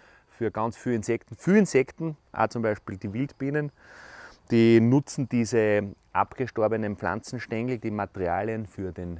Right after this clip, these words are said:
Nestbau, das ist wichtig. Oder sie nisten zum Teil in diesen hohlen Pflanzenstängeln. Überhaupt, genau,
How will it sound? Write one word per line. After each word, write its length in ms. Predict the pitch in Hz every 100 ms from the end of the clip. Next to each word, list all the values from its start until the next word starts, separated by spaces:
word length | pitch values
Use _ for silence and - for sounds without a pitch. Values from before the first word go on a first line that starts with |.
| 82
Nestbau, 680 | 87 113 - _ 123 123 123
das 160 | 98
ist 160 | 104 -
wichtig. 500 | 113 110 - 113 - _ _ _ _ -
Oder 300 | 95 92 85
sie 160 | - 98
nisten 480 | 107 131 - -
zum 160 | - 123
Teil 260 | 107 110 117
in 100 | 110
diesen 280 | 107 107
hohlen 260 | 101 110 107
Pflanzenstängeln. 680 | - 92 - - - 104 107
Überhaupt, 400 | - 185 127 -
genau, 220 | 113 101